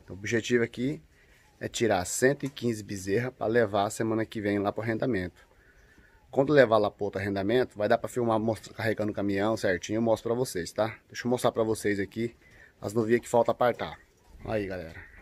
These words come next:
aquele lote lá, ó. Esse lote ali é o lote das novilhas mais pequenas. Mais cem. Essas aí dá pra tirar umas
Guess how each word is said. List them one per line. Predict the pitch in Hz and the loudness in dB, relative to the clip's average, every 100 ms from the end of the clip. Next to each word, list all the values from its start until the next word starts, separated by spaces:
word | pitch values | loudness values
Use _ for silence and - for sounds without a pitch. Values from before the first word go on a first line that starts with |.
| - - - | -20 -20 -16
aquele | - 110 | -8 -4
lote | 107 104 - | -2 -4 -4
lá, | 107 113 | -6 -4
ó. | 92 87 - - - - - - - - - - - - - - - | -6 -10 -20 -18 -14 -14 -14 -14 -14 -16 -20 -16 -14 -12 -14 -16 -14
Esse | - 104 | -10 -4
lote | 107 104 107 | -4 -4 -6
ali | 107 131 | -6 -4
é | |
o | 127 | -4
lote | 117 120 | -4 -6
das | 120 120 | -6 -6
novilhas | 120 117 120 | -6 -4 -4
mais | 123 | -6
pequenas. | 120 135 - 101 92 90 - - - - - - | -8 -10 -6 -6 -6 -12 -14 -12 -12 -12 -10 0
Mais | - 117 | 2 2
cem. | - 117 113 98 - - - - - - - - - - - | -2 -4 -4 -6 -10 -10 -12 -20 -20 -20 -16 -14 -12 -14 -8
Essas | - 110 120 | -8 -6 -4
aí | 120 | -4
dá | 120 | -2
pra | 127 | -4
tirar | 123 127 | -4 -4
umas | 131 127 - - - | -4 -6 -8 -12 -14